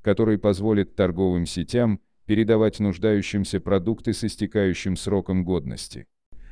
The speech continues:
Об этом сообщается в Telegram-канале партии.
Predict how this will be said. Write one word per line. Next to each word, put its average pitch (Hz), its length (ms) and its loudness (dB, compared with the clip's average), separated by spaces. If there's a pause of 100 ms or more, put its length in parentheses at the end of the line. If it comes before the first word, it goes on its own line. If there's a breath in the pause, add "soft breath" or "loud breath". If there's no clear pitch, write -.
Об 95 200 0
этом 123 220 2
сообщается 107 720 0
в - 60 -16
Telegram-канале 98 960 0
партии. - 580 -8